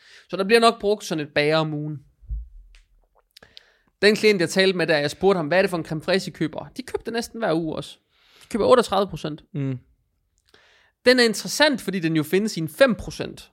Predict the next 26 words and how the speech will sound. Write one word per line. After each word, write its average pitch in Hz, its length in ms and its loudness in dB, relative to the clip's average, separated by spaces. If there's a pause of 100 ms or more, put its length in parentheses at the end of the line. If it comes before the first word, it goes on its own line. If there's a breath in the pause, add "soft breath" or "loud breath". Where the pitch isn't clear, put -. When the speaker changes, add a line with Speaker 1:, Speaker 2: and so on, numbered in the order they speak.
(120)
Speaker 1:
Du 143 40 -6
kan 143 100 -2
Speaker 2:
Mm. 147 100 0
Speaker 1:
købe 208 220 4
en 226 160 4
f-, - 260 -14
en 165 140 -2
creme 165 220 -4
fraise 185 380 -2
i 180 80 -10 (180)
fem 202 180 0
procent. - 340 -12
Du - 60 -16
kan - 60 -6
også - 120 -2
købe 214 160 -2
en 180 80 -2
i 165 60 -4
otte, 175 280 0
du 147 80 -6
kan 151 120 -6
jo 147 120 0
købe 170 320 -2
en 160 80 -2
i 147 60 -4
atten. 160 280 0